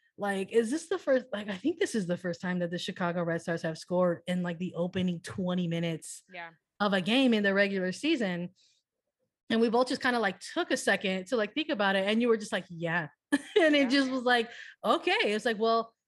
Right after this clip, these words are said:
Speaker 1: here's a fun new thing that's happening for Chicago. Uh, let's roll with it and see where it goes." Uh, and they sorta just continued to build and build, and they kinda continued to execute their, their game plan and, and really sort of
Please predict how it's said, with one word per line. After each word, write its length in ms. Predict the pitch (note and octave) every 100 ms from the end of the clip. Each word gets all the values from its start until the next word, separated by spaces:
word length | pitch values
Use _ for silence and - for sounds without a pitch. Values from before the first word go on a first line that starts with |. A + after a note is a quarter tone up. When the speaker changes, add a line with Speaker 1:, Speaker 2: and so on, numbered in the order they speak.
| _
Speaker 1:
here's 180 | C4+ D#4
a 80 | D#4
fun 460 | - G#3+ G#3 G3 - _ _ -
new 240 | F#3 E4+
thing 420 | - F#3 E3 A3 - _ _ -
that's 180 | G#3 G3
happening 680 | F#3 F#3 F#3 F3 F3 F3+ _ _
for 160 | F#3+
Chicago. 680 | F#3 F3 E3 E3+ G3 A3+ A3+ _ _ -
Uh, 240 | F#3+ F#3+
let's 220 | G3 G#3+ A#3
roll 180 | A3
with 100 | G#3
it 260 | G3 G3 F3+
and 120 | G3+ G3+
see 160 | G#3
where 200 | G3 F#3+
it 100 | F3+
goes." 520 | G3+ D4+ G3+ E3+ F3 - _ _ _
Uh, 240 | F3+ F3 F3 -
and 160 | G3+
they 160 | G3 G3 -
sorta 180 | F#3+ G3
just 140 | F#3+
continued 500 | A3+ - F#3 G3+ F#3+
to 120 | -
build 220 | F3+ F3+ F3+
and 120 | E3+
build, 340 | D3+ F3 B3+
and 260 | F#3+ E3+ E3+
they 100 | F3+
kinda 360 | E3 F#3 F3 E3+ - _
continued 400 | G3 F3+ E3+ F#3
to 180 | F#3 D#3+ - _
execute 500 | E3+ E3 F#3 - F3
their, 340 | F3 E3 E3 D#3+ - - - _ -
their 120 | F#3+
game 260 | D#3+ E3+ F#3
plan 320 | E3+ F3 G#3
and, 240 | E3+ E3+ - _
and 140 | F3+ E3
really 180 | E3+
sort 180 | F3+ F3
of 120 | F3